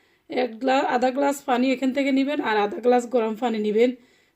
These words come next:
নিয়ে আপনারা খেয়ে ফেলবেন। আর এর সাথে আপনারা চাইলে চাল লিগারও, আহ, মিশিয়ে নিতে পারেন, হালকা একটু চাল লিগার লইয়ে গরম পানির মধ্যে এখানেতে একটু পানি নিলে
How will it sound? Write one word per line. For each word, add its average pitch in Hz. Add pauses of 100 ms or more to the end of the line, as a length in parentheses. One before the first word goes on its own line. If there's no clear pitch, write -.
নিয়ে 254
আপনারা 247
খেয়ে 240
ফেলবেন। 220
আর 208
এর 247
সাথে 285
আপনারা 240
চাইলে 240
চাল 214
লিগারও, 226 (520)
আহ, 208
মিশিয়ে 214
নিতে 208
পারেন, 196
হালকা 196
একটু 220
চাল 208
লিগার 226
লইয়ে 240
গরম 247
পানির 262
মধ্যে 277
এখানেতে 240
একটু 269
পানি 240
নিলে 247